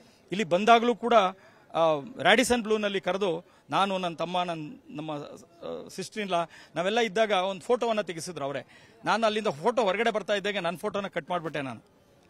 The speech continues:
ಬೇಡ, ಸಮಾಜದ ಮಧ್ಯದಲ್ಲಿ ಯಾವುದೇ ಕಾರಣಕ್ಕೂ ಕೂಡ ಇದಿರಬಾರ್ದು, ನಮ್ಮ ಸಂಬಂಧ ಹಾಗೆ ಇರಲಿ ಅಂತೇಳಿ ಆ ರೀತಿಯಲ್ಲಿ ನಾವು ರಕ್ಷಣೆ ಮಾಡ್ಕೊಂಡು ಬಂದ್ವಿ. ಅವರಾಗೆ ಹೊರಗಡೆ ಕೊಟ್ಟಂತ ವಿಚಾರ. ಈಗಲೂ ಮೊನ್ನೆ ಕರೆದ್ರು,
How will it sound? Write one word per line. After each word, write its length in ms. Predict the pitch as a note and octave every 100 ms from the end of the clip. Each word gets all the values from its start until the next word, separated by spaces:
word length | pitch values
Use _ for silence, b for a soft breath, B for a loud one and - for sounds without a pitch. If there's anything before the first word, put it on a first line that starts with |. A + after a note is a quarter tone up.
| _ _ -
ಬೇಡ, 160 | D#3 F#3+
ಸಮಾಜದ 520 | D3+ C#3+ F3 G3 F#3
ಮಧ್ಯದಲ್ಲಿ 400 | E3+ D#3+ E3 E3
ಯಾವುದೇ 240 | C#3+ E3
ಕಾರಣಕ್ಕೂ 320 | F#3 E3 D#3 D3+
ಕೂಡ 140 | E3+
ಇದಿರಬಾರ್ದು, 580 | G3+ C#3+ C#3+ D#3+ D#3+ C4 b b -
ನಮ್ಮ 120 | E3
ಸಂಬಂಧ 300 | - G#3+ A#3+
ಹಾಗೆ 300 | F3 F#3 F#3
ಇರಲಿ 200 | E3 D#3+
ಅಂತೇಳಿ 320 | D3 D3 C#3 _ b -
ಆ 140 | F3
ರೀತಿಯಲ್ಲಿ 380 | A#3+ G#3 B3 A#3+
ನಾವು 140 | G#3
ರಕ್ಷಣೆ 280 | E3 - A#3+
ಮಾಡ್ಕೊಂಡು 320 | G#3+ F3+ F3
ಬಂದ್ವಿ. 260 | D#3 D3+ A3+ B B -
ಅವರಾಗೆ 380 | E3+ B3+ C#4+
ಹೊರಗಡೆ 320 | C#4+ G#3 G3+ F#3+
ಕೊಟ್ಟಂತ 340 | F3 E3+ D3+
ವಿಚಾರ. 320 | F3+ C3 C3 A#2+ B D3+ D#3+
ಈಗಲೂ 320 | B3+ C#4 D4+
ಮೊನ್ನೆ 220 | C4+ B3
ಕರೆದ್ರು, 380 | A#3 G#3+ A3